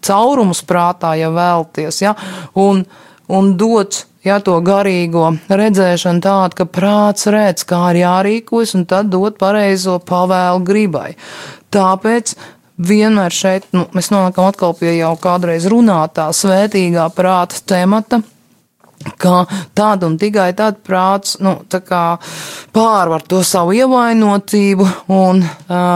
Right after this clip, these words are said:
kļūst par patiesu, ja, tādu skaidras, pareizas, labas izvēles izvēlētāju un, attiecīgi, arī mudina gribu.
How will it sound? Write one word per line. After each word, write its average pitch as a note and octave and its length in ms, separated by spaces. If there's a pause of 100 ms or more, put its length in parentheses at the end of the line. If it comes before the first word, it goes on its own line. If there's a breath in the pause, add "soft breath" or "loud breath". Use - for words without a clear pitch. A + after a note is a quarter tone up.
kļūst G3+ 840 (480 soft breath)
par F3+ 320 (140)
patiesu, F#3 720
ja, F3+ 140
tādu E3 480 (380)
skaidras, G3 1120 (220 loud breath)
pareizas, F3 960
labas F#3+ 580
izvēles F3 1000 (580 soft breath)
izvēlētāju C4 1300 (100)
un, A#3 480
attiecīgi, G3 1040 (260 loud breath)
arī F#3 300 (320)
mudina F#3+ 580
gribu. E3+ 440